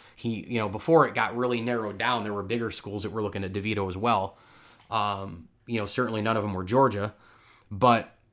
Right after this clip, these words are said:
you know, he, he was supposed to be the next guy at Syracuse. You know, he redshirted his true freshman season, serving mostly as the backup to Eric Dungey.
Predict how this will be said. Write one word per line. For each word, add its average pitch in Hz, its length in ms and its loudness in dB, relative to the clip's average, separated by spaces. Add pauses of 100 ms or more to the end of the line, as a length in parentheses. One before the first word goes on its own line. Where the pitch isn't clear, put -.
(1040)
you 151 80 4
know, 131 160 6
he, 139 320 4
he 127 100 4
was 139 120 4
supposed 139 240 2
to - 40 -6
be 139 80 2
the 123 120 2
next 113 340 0
guy 117 440 2 (280)
at 123 140 -4
Syracuse. - 600 -2
You 117 60 -2
know, 113 60 2
he 120 100 2
redshirted 135 460 2
his 123 240 -4
true 143 140 0
freshman 127 400 -2
season, 120 460 -2 (360)
serving 127 400 6
mostly 127 400 4
as 117 80 0
the 117 80 2
backup 113 380 0
to 117 380 -2
Eric 117 260 0
Dungey. 123 360 -2